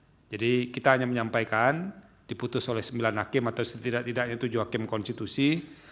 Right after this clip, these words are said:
apapun nanti akan diberitahu kepada saudara. Apakah ada sidang pembuktian dalam bentuk pleno, diberitahu juga,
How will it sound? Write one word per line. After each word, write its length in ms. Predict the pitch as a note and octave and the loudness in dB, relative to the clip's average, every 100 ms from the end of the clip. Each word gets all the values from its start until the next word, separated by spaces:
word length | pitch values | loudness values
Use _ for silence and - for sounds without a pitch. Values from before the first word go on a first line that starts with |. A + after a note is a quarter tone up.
| - - | -8 4
apapun 560 | C#3+ D3 C#3 F3+ F3 D3 | 8 10 8 10 10 8
nanti 500 | B2 C3 C#3+ E3 - | 6 4 6 4 2
akan 240 | B2 - B2 | -2 2 2
diberitahu 500 | B2 B2+ B2+ C3 A#2+ | 2 2 6 6 6
kepada 260 | A#2+ A2+ G#2+ | 0 -2 -2
saudara. 320 | - A2 G2 F#2+ - - - - G2+ | -4 -4 -4 -6 -14 -20 -20 -16 0
Apakah 400 | A#2+ A#2 A#2+ B2+ | 0 4 4 4
ada 400 | A#2 A2+ - - | 2 0 -4 -6
sidang 400 | - B2+ A#2+ A#2 | -2 2 2 2
pembuktian 720 | A2+ A2+ - A#2+ G#2+ B2+ F3+ - - | -2 -4 -2 0 2 0 -4 -12 -18
dalam 400 | - A2 G#2+ A2 | -8 -2 -2 -2
bentuk 220 | G2+ B2+ | -6 -6
pleno, 320 | A2 G#2 A#2 B2 | -4 0 2 2
diberitahu 400 | A2+ A2+ A2+ A2 | 2 0 0 0
juga, 480 | G#2+ G#2+ A2+ B2+ | -2 0 0 0